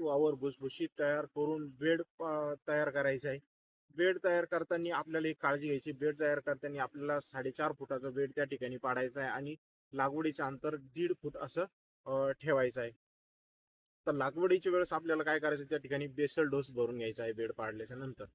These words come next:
तर बेसल डोसमध्ये आपल्याला सिंगल सुपर फॉस्फेटचा वापर करायचा आहे. दहा सव्वीस सव्वीस या खताचा त्या ठिकाणी वापर करायचा आहे. सोबत शेतकरी बांधवांनो, आपल्याला त्या ठिकाणी मायक्रोन्यूट्रिएंटचा वापर करायचा आहे. म्हणजे जी काही मायक्रोन्यूट्रिएंट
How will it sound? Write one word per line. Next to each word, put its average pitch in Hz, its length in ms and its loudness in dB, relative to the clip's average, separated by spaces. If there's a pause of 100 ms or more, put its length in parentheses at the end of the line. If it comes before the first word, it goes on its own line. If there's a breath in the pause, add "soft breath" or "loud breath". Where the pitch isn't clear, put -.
(720)
तर 165 80 2
बेसल 170 340 2
डोसमध्ये 165 400 0
आपल्याला 156 480 0
सिंगल 160 440 0
सुपर 151 400 -2
फॉस्फेटचा 139 460 -4
वापर 139 320 2
करायचा 131 380 0
आहे. 127 100 -4 (480)
दहा 170 300 4
सव्वीस 160 500 0
सव्वीस 135 540 -2
या 165 260 0
खताचा 156 340 -2
त्या 151 140 0
ठिकाणी 147 360 -4
वापर 135 320 0
करायचा 127 400 -4
आहे. 135 80 -10 (420)
सोबत 165 420 0
शेतकरी 165 440 -2
बांधवांनो, 147 380 -4
आपल्याला 147 500 -2
त्या 156 160 -2
ठिकाणी 139 480 -6 (460)
मायक्रोन्यूट्रिएंटचा 170 1080 -2
वापर 151 340 -2
करायचा 135 360 -2
आहे. 139 80 -4
म्हणजे 139 260 -10
जी 143 100 -10
काही 151 180 -2
मायक्रोन्यूट्रिएंट 143 680 -4